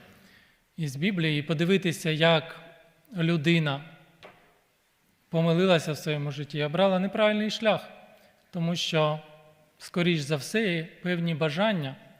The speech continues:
стали для неї надто сильними. Ця історія записана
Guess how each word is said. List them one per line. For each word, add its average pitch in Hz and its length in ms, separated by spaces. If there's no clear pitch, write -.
стали 170 420
для 143 180
неї 156 380
надто 170 360
сильними. 143 520
Ця 165 240
історія 170 440
записана 151 640